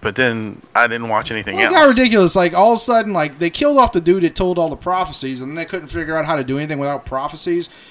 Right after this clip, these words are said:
Speaker 2: So, like, all of a sudden, they just, it just so happens that the dude drew, like, three thousand comics before he died or something like that, and they kept finding, "Oh, wait.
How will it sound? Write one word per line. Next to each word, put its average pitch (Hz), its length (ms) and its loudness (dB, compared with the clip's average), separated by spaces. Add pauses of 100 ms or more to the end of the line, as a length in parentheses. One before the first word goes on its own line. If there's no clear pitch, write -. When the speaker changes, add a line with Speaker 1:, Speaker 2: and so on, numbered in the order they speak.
(180)
Speaker 2:
So, 180 160 -4
like, 156 240 4
all - 100 6
of 208 60 6
a 202 40 4
sudden, 180 440 2 (260)
they 170 240 4
just, 180 400 0
it 180 100 2
just 196 200 2
so 202 140 6
happens 165 420 0
that 156 80 -4
the 139 100 -14
dude 156 260 -4 (320)
drew, 151 400 0
like, 135 320 0 (460)
three 175 300 2
thousand 160 520 0
comics 156 580 -4
before 151 380 -4
he 139 60 -4
died 127 460 -2
or 151 40 -4
something 156 180 -4
like 156 120 -6
that, 156 100 -2
and 147 80 -2
they 139 40 -6
kept - 240 -2
finding, 180 200 -2
"Oh, 359 260 8
wait. 233 360 0